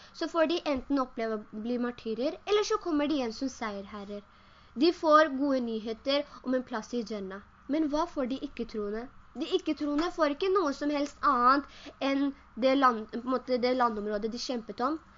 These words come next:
De får ikke noe mer enn en medalje fordi at de er en god so-, go-, god soldat. Bare tenk dere, en troende og en ikke-troende.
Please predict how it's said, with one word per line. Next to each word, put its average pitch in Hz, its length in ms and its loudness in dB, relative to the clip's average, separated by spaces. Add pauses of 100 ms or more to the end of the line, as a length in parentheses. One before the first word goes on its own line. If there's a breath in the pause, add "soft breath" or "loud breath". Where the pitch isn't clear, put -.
(160 soft breath)
De 294 160 6
får 330 240 4
ikke 349 180 0
noe 294 120 2
mer 233 180 0
enn 233 100 -4
en 247 140 0
medalje 226 500 0
fordi 233 240 -4
at 214 140 -8
de 220 60 -4
er 208 100 -4
en 208 100 -4
god 214 200 -8
so-, 214 260 -8
go-, 220 180 -6
god 220 240 -6
soldat. 226 460 -2 (240 loud breath)
Bare 381 180 6
tenk 277 160 -4
dere, 294 220 2
en 381 240 0
troende 277 400 0 (400 loud breath)
og 427 240 6
en 381 160 6
ikke-troende. 208 560 -6